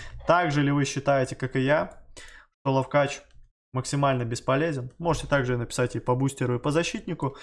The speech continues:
По бустеру, если я не ошибаюсь, я видос записывал отдельный. По защитнику, я думаю, что даже, наверное, и не буду записывать. Да, там и так всё понятно. И всё работает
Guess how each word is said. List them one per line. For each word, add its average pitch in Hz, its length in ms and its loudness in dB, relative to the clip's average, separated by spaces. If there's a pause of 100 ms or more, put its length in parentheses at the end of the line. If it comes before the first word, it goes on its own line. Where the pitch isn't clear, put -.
(160)
По 151 100 2
бустеру, 143 360 2
если 120 220 -2
я 120 60 -4
не 120 60 -4
ошибаюсь, 120 400 -4
я 120 60 -2
видос 123 260 0
записывал 160 600 0 (240)
отдельный. 139 500 2
По 151 320 2
защитнику, 120 840 -4 (420)
я 147 100 0
думаю, 123 200 0
что 123 160 -6
даже, 120 200 -2
наверное, 113 300 -6
и 123 60 -2
не 123 100 -2
буду 113 240 -6
записывать. 107 480 -12 (320)
Да, 127 120 0
там 120 200 -4
и 117 40 -8
так 120 160 -2
всё 123 160 -8 (500)
понятно. 156 480 0 (1080)
И 147 80 -4
всё 135 180 -2
работает 120 480 -2